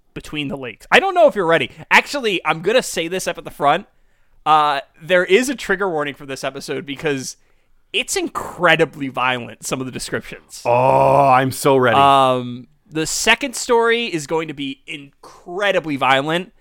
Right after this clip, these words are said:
Speaker 1: Uh, and if child death affects you, maybe skip it. Uh, so, as a piece of bibliographical,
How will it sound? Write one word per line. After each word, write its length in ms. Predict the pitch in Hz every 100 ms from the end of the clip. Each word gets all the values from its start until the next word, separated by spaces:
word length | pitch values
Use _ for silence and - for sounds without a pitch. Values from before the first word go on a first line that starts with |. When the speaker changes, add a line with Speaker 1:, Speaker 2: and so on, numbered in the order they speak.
| _ _ _ -
Speaker 1:
Uh, 720 | 139 135 131 127 127 127 131 -
and 440 | 147 147 147 139 -
if 340 | 151 147 - _
child 520 | _ - 180 214 208 151
death 260 | 175 160 -
affects 440 | 151 151 139 - 143
you, 400 | 123 117 110 - _ _ _ _ _ _ _ _ _ _ _ _
maybe 420 | - 156 170 170 156
skip 380 | - 135 120
it. 180 | 98 - _ _ _ _ _ _ _ _ _ _ _ 143
Uh, 500 | 139 135 131 131 - 165
so, 640 | - 202 170 160 147 147 _ _ _ _ _ -
as 160 | 185 180
a 60 |
piece 180 | 240 254
of 60 | 196
bibliographical, 720 | 214 208 185 180 180 170